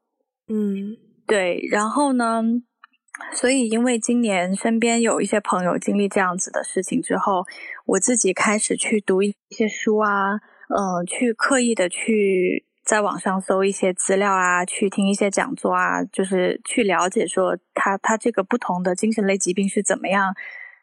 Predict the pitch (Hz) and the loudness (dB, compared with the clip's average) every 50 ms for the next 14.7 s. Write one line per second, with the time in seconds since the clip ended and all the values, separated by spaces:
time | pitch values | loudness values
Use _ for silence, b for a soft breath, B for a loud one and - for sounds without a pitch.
0 | B B _ _ _ - - 254 226 220 226 254 269 - - 185 180 - 214 202 | B B _ _ _ -4 -2 -2 0 0 0 0 0 0 0 -2 0 0 -2 -2
1 | 208 202 190 - 214 202 190 180 190 - 196 190 175 - - 170 185 185 190 - | 0 -2 -2 0 -2 0 0 -2 -2 -4 -4 -4 -2 -2 0 -2 -2 -2 0 0
2 | 202 185 185 - 214 190 180 - 165 - - - 175 185 190 - 220 220 202 185 | 0 0 0 0 0 -2 0 0 0 0 0 0 -2 -2 -2 -2 -2 -2 0 -2
3 | 196 - 208 - - - 196 214 202 196 - - - - 269 240 - _ - 311 | -2 -4 -4 -4 -2 -2 -2 -2 -2 -4 -6 -6 -4 -2 -2 -2 -2 _ -2 0
4 | 294 226 220 - - 254 262 285 294 285 269 196 190 202 - 233 214 190 175 185 | 2 2 0 0 0 2 2 2 2 2 2 2 0 0 0 0 0 0 0 0
5 | 196 202 - 208 214 269 277 - 208 190 - - - - - - 175 196 - 214 | 0 0 0 0 0 0 -2 -2 -4 -4 -2 -4 -4 -4 -4 -4 -4 -2 -2 -2
6 | 208 - 240 214 208 202 190 180 - - 190 190 220 214 226 214 220 220 214 208 | 0 0 0 0 0 -2 -4 -2 0 0 0 0 0 0 0 0 0 0 -2 -2
7 | 202 196 208 - - B B B B B B B - 392 370 294 214 190 214 226 | -4 -4 -8 -10 -14 B B B B B B B 0 0 2 2 0 0 0 0
8 | 202 175 - _ - 233 269 262 262 262 - 277 254 226 208 185 185 - 214 208 | 0 -2 -4 _ -4 -2 0 0 0 0 0 0 0 0 0 -2 -2 0 0 -2
9 | 196 - 185 170 - - - - - 214 196 185 - - - - - - 190 190 | 0 0 -2 -2 -4 -6 -8 -4 -2 0 0 0 0 0 -2 -4 -6 -12 -18 -20
10 | - _ - - 175 170 147 160 - - - - 240 214 202 190 190 - 214 208 | -12 _ -2 0 0 0 -2 -4 -4 -6 -4 -2 0 0 0 0 0 0 2 2
11 | 196 185 185 180 - - - 214 208 - 220 202 - 214 196 185 - 185 214 233 | 2 2 0 0 -2 -2 -4 -4 -2 0 0 0 2 2 0 2 2 2 2 2
12 | 233 208 180 170 185 185 175 170 156 143 - 165 165 190 196 - - 226 220 196 | 2 2 0 0 0 -2 0 0 0 0 0 0 0 0 0 0 0 0 0 0
13 | 190 196 - - 190 170 165 180 196 196 196 202 208 190 175 170 165 170 185 185 | -2 -2 -2 0 0 0 2 2 2 2 2 2 2 0 0 0 0 2 2 2
14 | 185 175 170 - - 190 202 202 - - 202 190 190 202 | 2 2 0 -2 -4 -10 -10 -6 -2 0 0 -2 -2 -8